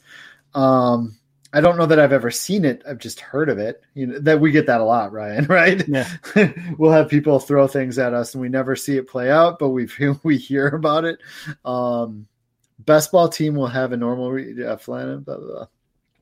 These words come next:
Speaker 1: League idea came from an argument in his home league over who was the best at drafting and who was the best at in-season moves. This would kinda settle that argument, right, Ryan? <laughs>
Speaker 2: I would think so, yeah.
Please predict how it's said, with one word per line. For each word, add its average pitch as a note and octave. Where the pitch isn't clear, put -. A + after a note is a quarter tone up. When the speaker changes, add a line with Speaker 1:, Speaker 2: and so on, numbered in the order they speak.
Speaker 1:
League E3+
idea F3
came E3+
from D3+
an D3
argument F3
in D3+
his C#3
home E3
league C3
over G#2+
who G3
was F3+
the C#3+
best C#3+
at C#3+
drafting D3+
and A2+
who D3
was D#3+
the D3+
best C#3
at B2+
in-season C#3+
moves. E3
This C3+
would C#3
kinda C3+
settle D#3
that F3+
argument, G3
right, D3
Ryan? A3
<laughs> -
Speaker 2:
I D3+
would F3+
think A3
so, F3
yeah. E3